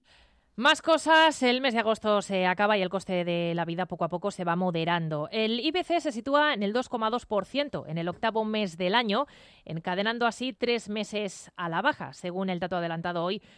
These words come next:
por el Instituto Nacional de Estadística. Los principales responsables, los carburantes, que han bajado de precio, y también los alimentos y las bebidas no alcohólicas. El ministro de Economía, Carlos Cuerpo, destaca que ya estamos muy cerca del límite del dos por ciento que fija la Unión Europea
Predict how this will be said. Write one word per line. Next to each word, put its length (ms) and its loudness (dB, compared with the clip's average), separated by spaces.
por 140 -4
el 100 0
Instituto 400 -2
Nacional 380 -4
de 60 -2
Estadística. 600 -6
Los 180 2
principales 600 0
responsables, 880 0
los 200 -6
carburantes, 680 -2
que 80 -6
han 80 -2
bajado 320 -4
de 120 -2
precio, 520 0
y 140 -4
también 260 -2
los 140 -4
alimentos 460 -4
y 40 -4
las 140 0
bebidas 340 -2
no 100 -4
alcohólicas. 640 -4
El 140 4
ministro 360 0
de 80 0
Economía, 520 0
Carlos 340 -4
Cuerpo, 560 2
destaca 440 -6
que 120 -6
ya 60 -6
estamos 360 -4
muy 300 2
cerca 420 -4
del 220 -2
límite 280 -2
del 220 -2
dos 200 -2
por 180 -4
ciento 360 -2
que 140 -6
fija 320 -6
la 80 -2
Unión 200 -4
Europea 520 0